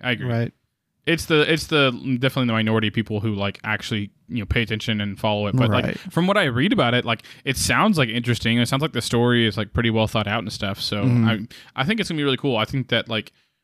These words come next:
Speaker 1: there, like you said, it is, it, the, the fact that it's Magic will be pretty irrelevant. It'll just be just some fantasy series with, you know, names that people are familiar with, and that's really it.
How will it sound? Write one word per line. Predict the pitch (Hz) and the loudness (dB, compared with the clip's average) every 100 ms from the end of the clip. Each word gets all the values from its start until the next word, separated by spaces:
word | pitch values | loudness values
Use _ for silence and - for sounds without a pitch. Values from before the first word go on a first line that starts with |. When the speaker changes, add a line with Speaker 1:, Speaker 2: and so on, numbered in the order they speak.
| _ | _
Speaker 1:
there, | - 120 123 | -6 -2 0
like | - 127 127 | 0 -2 0
you | 139 | 0
said, | 127 104 | 0 0
it | 127 135 | 0 0
is, | 127 | -2
it, | - 143 - | -2 -4 -2
the, | 135 | -2
the | 123 | 0
fact | 127 165 175 | -2 -4 -4
that | |
it's | 143 | -6
Magic | 117 110 123 123 | -4 -2 -2 -4
will | 113 | -4
be | 113 | -4
pretty | - 123 | -4 -2
irrelevant. | 113 101 113 127 135 | -2 -2 -2 -2 -2
It'll | 127 120 | -2 0
just | 120 | 0
be | - 117 | 0 -2
just | 117 107 | -2 -4
some | - 113 104 | -2 -2 -2
fantasy | - 113 104 - | -4 -4 -4 -6
series | - 104 101 95 | -4 -2 -2 -4
with, | 110 104 - - | -4 -6 -8 -18
you | - 120 | -8 -4
know, | 117 | -2
names | 110 107 104 101 | 0 0 -2 -4
that | 107 | -4
people | 110 107 | -4 -6
are | |
familiar | 101 98 95 92 | -6 -6 -8 -10
with, | - - | -10 -8
and | 110 | -8
that's | 101 | -8
really | 101 95 | -8 -10
it. | 95 - | -12 -14